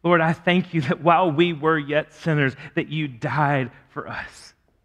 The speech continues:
Oh God, I thank you that, that, that you love our soul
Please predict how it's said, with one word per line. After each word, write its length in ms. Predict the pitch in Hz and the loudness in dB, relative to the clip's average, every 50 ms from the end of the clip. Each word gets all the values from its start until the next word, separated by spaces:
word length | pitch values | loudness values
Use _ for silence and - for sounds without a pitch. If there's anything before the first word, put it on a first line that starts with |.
| _ _ _ _ _ - - - - - | _ _ _ _ _ -18 -18 -16 -2 0
Oh 80 | 190 185 | 0 2
God, 220 | 165 185 175 180 | 4 4 6 6
I 100 | 185 180 | 4 4
thank 420 | 175 - 190 190 208 208 - - 185 | 2 4 4 4 4 4 0 0 -2
you 140 | 175 151 | -2 0
that, 180 | 135 147 135 - - - - - | 2 0 -2 -2 -6 -16 -2 0
that, 260 | 175 156 - - _ | 0 0 0 -2 _
that 120 | 165 170 165 | 0 2 4
you 120 | 196 196 | 4 2
love 400 | 175 196 202 196 226 220 196 - - - | 4 6 6 8 8 8 6 4 2 2
our 140 | 160 175 | 2 2
soul 640 | - - - - - 185 180 180 170 151 135 117 - | 2 -2 -10 -2 0 2 2 4 2 2 0 -2 -6